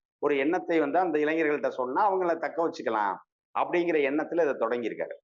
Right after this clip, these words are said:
அதே போல இவருக்கு பாத்தீங்கன்னா, இதுல மிகப்பெரிய இன்னொரு அதிர்ச்சி அவருக்கு, அந்த அதிர்ச்சியில தான் திருமயத்துல இவ்வளவு தூரம் உளறி இருக்காரு. என்ன அப்படின்னா,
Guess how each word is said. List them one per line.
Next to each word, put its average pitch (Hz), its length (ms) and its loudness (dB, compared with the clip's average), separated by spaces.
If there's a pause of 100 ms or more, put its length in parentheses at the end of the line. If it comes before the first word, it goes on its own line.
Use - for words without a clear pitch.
(180)
அதே 170 260 4
போல 190 240 4
இவருக்கு 151 300 4
பாத்தீங்கன்னா, 160 460 4
இதுல 156 180 4
மிகப்பெரிய 196 460 2
இன்னொரு 202 300 0
அதிர்ச்சி 165 400 -4
அவருக்கு, 139 320 0
அந்த 139 180 0
அதிர்ச்சியில 185 400 -2
தான் 190 140 -2
திருமயத்துல 170 420 -2 (340)
இவ்வளவு 175 300 2
தூரம் 180 240 4
உளறி 147 260 2
இருக்காரு. 110 280 0
என்ன 160 220 0
அப்படின்னா, 95 380 -2